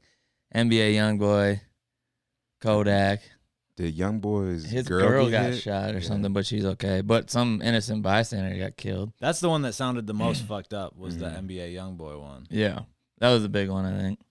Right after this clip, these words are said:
Speaker 3: Like, it sounded like a, s-, an innocent woman got killed,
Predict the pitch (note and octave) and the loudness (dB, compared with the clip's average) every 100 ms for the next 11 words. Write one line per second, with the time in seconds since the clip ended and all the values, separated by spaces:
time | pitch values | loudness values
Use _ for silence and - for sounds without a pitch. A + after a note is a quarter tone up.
0 | _ G2+ G2 - _ G#2 - A#2+ A#2+ A2+ | _ -10 -10 -12 _ -16 -8 -6 -4 -4
1 | A2 G2+ F#2+ F2 E2+ - _ _ _ _ | -6 -6 -8 -8 -10 -16 _ _ _ _
2 | _ _ _ - - - - G2+ F#2 C3+ | _ _ _ -20 -18 -16 -14 -12 -6 -4
3 | C#3+ C3+ A#2 A2 - _ _ G#2 G#2 B2+ | -4 -4 -4 -6 -10 _ _ _ -6 -4
4 | A#2+ G2 D#2+ - A#2 F#2+ D2+ E2+ | -4 -4 -8 -10 -8 -8 -8 -14